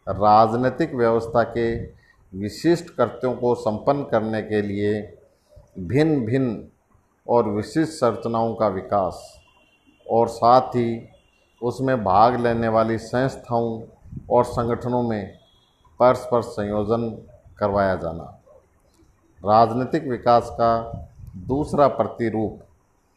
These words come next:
आमंड और पावेल की देन है। उन्होंने अपनी पुस्तक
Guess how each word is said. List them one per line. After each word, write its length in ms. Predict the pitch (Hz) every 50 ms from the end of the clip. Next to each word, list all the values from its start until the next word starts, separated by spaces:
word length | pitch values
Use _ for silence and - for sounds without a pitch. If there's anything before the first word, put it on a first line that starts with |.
| _ _ _ _ _ _ _ _ _ _ - -
आमंड 480 | 113 113 113 123 131 147 156 156 147 - - - - -
और 160 | 123 123 120
पावेल 580 | 113 - - 104 104 101 107 107 110 107 104 -
की 80 | - 107
देन 300 | 92 98 98 98 95 92
है। 260 | 90 90 82 - - - - - - - - - - - - - - - - - - - - - _ _ _ _ _ _ _ -
उन्होंने 760 | - 127 135 139 135 131 127 127 123 123 120 120 120 127 - - _ _ _ - -
अपनी 320 | 117 - - 131 135 139
पुस्तक 680 | 135 139 - 113 - - - 113 98 - - - -